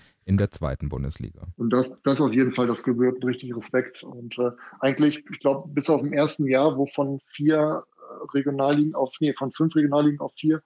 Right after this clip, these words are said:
Speaker 2: reduziert wurde,
Speaker 1: Mhm.
Speaker 2: da haben wir im letzten Spiel, glaub ich, gegen Beckdorf das, äh, sicher gemacht, dass wir eine Regionalliga sind. Aber ansonsten war es immer sehr, sehr knapp. Äh, nee, sehr, sehr knapp nicht, sehr, sehr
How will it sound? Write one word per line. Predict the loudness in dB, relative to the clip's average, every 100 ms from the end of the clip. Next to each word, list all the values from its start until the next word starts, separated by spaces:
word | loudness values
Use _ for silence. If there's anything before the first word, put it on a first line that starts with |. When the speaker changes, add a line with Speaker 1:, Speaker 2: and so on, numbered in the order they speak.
| _ _ -2
Speaker 2:
reduziert | -2 -2 0 0 2
wurde, | 2 4 0 -2 -4
Speaker 1:
Mhm. | 0
Speaker 2:
da | 2
haben | 4
wir | 2
im | 4
letzten | 2 0 -6
Spiel, | -6 0 4 4
glaub | 4 2
ich, | 0
gegen | -4 -4
Beckdorf | -2 0 0 -2
das, | -8 -6
äh, | -4 -2
sicher | -2 -2 0
gemacht, | -2 -4
dass | -8 -8
wir | -4
eine | -2
Regionalliga | 0 0 0 2 2 0 -4 _ _ _
sind. | -4 -4 -6 -20 -20 -20 -6
Aber | 0 2
ansonsten | 2 2 2 0 0
war | 0 0
es | -4
immer | -2 0 2
sehr, | 4 4
sehr | 2
knapp. | 0 -4 -6 -10 _ _ _
Äh, | 0
nee, | 2 4
sehr, | 4
sehr | 2
knapp | 0 -2 0
nicht, | 0
sehr, | 2 4
sehr | 4 4